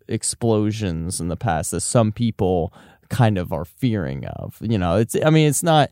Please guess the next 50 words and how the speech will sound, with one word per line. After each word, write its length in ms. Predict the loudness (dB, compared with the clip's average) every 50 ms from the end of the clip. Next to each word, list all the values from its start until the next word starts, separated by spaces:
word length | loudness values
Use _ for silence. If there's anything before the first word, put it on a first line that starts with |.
| -4 -14 -20 _ _ _ _ -20 -20 -4 2
completely 640 | 2 4 4 2 2 2 4 4 4 2 0 -2
safe. 320 | -2 -2 0 0 0 0 0
It's 140 | -2 0 2
definitely 340 | 2 2 4 4 2 2 0
been 140 | 0 -4 -2
practiced 480 | 2 2 4 4 2 0 -4 -4 0
time 180 | 0 2 2 2
and 80 | 0
time 200 | 0 0 0 0
again. 320 | 0 0 2 4 4 4 2
We 60 | 0
can 160 | 0 0 2
make 180 | 2 2 2 2
it 80 | 0
as 80 | 0 0
safe 260 | 2 2 0 0 0
as 100 | -4 -4
possible. 720 | 0 2 4 4 4 2 0 -2 -2 -2 -2 -2 -2 -6 -8 -16 -20 _ _ 2
But 280 | 4 4 4 4 2 2 2
in 440 | 4 4 4 4 2 0 0 -2 0
April 320 | 2 2 2 4 2 2 2
of 60 | 4
nineteen 380 | 4 2 2 2 0 -2 -4
seventy, 460 | -2 0 2 2 2 2 2 0 -2 -2
an 80 | -2 0
oxygen 540 | 0 0 0 0 -4 -6 -6 -6 -4 -6 -4
tank 280 | -2 -2 -2 -2 -2
exploded 640 | -4 -6 -8 -10 -6 -2 0 0 2 2 0 -2 -4 -4
two 160 | -2 0 0
days 280 | 2 2 2 2 2 2
after 280 | 0 -2 -2 -2 -4
the 100 | -4 -2
launch 360 | -2 -2 0 0 0 0 -2 -4
of 140 | -6 -4
the 200 | -4 -6 -4 -4
Apollo 440 | -6 -8 -4 -2 0 0 2 0 -2
thirteen 640 | -4 -4 -6 -6 -6 -6 -4 0 2 2 2 2 2
mission 380 | 0 -2 -4 -4 -4 -4 -2 -2
that 160 | -4 -4 -4
threatened 380 | -2 0 0 0 0 0 -2
the 60 | -2 -2
lives 540 | -2 0 2 2 2 2 2 0 -2 -6
of 80 | -6 -6
the 80 | -4 -2
astronauts 580 | 0 0 -2 -2 -4 -6 -4 -4 -4 -4 -4
on 160 | -4 -4 -2
board, 340 | -2 0 0 0 0 -2 -4
which 160 | -4 -4 -4 -2
sent 280 | 0 2 2 4 4
out 280 | 4 4 4 2 0